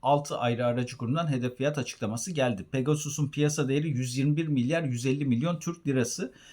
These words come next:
Pegasus hisselerinin son bir yılına baktığımızda en düşük yüz otuz lira elli üç kuruş, en yüksek iki yüz altmış liradan işlem görmüş bir Pegasus hisse senedi son bir yılda.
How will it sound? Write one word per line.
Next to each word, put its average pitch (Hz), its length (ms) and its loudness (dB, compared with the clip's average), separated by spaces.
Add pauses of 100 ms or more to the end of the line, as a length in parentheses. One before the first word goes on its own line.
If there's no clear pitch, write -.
(160)
Pegasus 151 480 0
hisselerinin 147 460 2
son 147 320 2
bir 160 100 2
yılına 147 340 0
baktığımızda 147 480 0
en 151 120 2
düşük 175 280 -8
yüz 120 140 -2
otuz 147 300 -4
lira 127 140 0
elli 123 200 2
üç 170 180 -4
kuruş, 147 320 -4
en 143 120 4
yüksek 175 420 0
iki 135 300 -6
yüz 170 200 -2
altmış 147 460 -2
liradan 131 320 -2
işlem 147 380 0
görmüş 131 360 -4
bir 135 120 -4
Pegasus 123 600 -2
hisse 127 240 -6
senedi 131 400 -2
son 147 320 -2
bir 151 120 0
yılda. 135 420 0